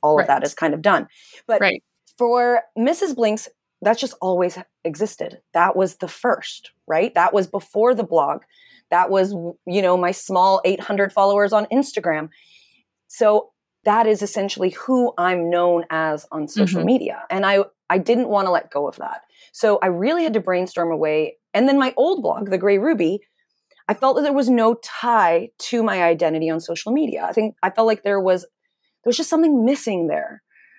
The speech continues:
Speaker 1: Uh, so I almost had these, like, two separate identities. So I had, like, The Gray Ruby, and then I had Missus Blinks, and they were doing the same thing. And I felt like it just wasn't the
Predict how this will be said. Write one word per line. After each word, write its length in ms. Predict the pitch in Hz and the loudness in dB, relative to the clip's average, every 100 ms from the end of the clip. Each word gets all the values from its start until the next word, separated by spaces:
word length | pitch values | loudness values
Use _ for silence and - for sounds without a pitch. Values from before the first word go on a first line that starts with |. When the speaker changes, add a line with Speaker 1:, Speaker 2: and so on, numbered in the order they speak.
| _ _ - | _ _ -6
Speaker 1:
Uh, 100 | 196 | -2
so 180 | - 220 | 2 2
I 80 | 247 | 4
almost 260 | 302 339 | 2 2
had 80 | 302 | 2
these, 160 | 220 185 | 2 0
like, 180 | - | -2
two 380 | - - 320 330 | -6 0 2 2
separate 640 | 330 - - 269 262 262 - | 0 -6 -2 -2 0 -2 0
identities. 800 | 196 160 202 190 165 147 160 202 | -2 0 0 0 0 0 -2 -6
So 200 | - 170 | -4 0
I 60 | 165 | 2
had, 80 | |
like, 260 | 165 156 - - | 4 2 -2 -8
The 120 | 170 | -4
Gray 240 | 160 170 185 | 0 2 2
Ruby, 400 | 185 170 175 185 | 2 0 -2 -2
and 100 | 185 | -2
then 80 | 170 | 0
I 60 | |
had 180 | 175 170 | 0 -2
Missus 320 | 175 175 175 | -2 -6 -8
Blinks, 460 | 165 226 185 196 - _ _ _ _ _ - | -4 -2 -2 -4 -14 _ _ _ _ _ -2
and 120 | 262 | 0
they 80 | 311 | 2
were 120 | 311 | 2
doing 360 | 175 330 415 269 | 2 2 4 2
the 60 | |
same 300 | - 185 180 | 0 0 0
thing. 380 | 180 175 185 226 | -2 -2 0 -2
And 160 | 196 202 | -2 0
I 80 | |
felt 220 | 208 240 233 | 0 2 2
like 160 | 233 | 2
it 100 | - | -2
just 360 | - 233 226 - | -2 -2 -4 -12
wasn't 640 | 170 156 180 220 226 226 - | -14 -6 2 2 4 0 -2
the 200 | 175 165 | -4 -4